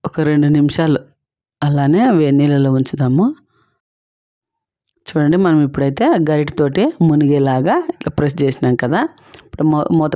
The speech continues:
పెట్టుకున్నాము. ఒక రెండే రెండు నిమిషాలు బాయిల్ అయినాయి కదా. ఇప్పుడు మనము తీసేసుకుందాము చల్లటి నీళ్ళలోకి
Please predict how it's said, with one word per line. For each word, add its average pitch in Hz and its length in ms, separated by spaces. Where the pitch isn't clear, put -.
పెట్టుకున్నాము. 131 540
ఒక 156 180
రెండే 175 400
రెండు 156 260
నిమిషాలు 139 460
బాయిల్ 139 240
అయినాయి 131 280
కదా. 156 160
ఇప్పుడు 175 220
మనము 143 280
తీసేసుకుందాము 135 800
చల్లటి 147 420
నీళ్ళలోకి 135 560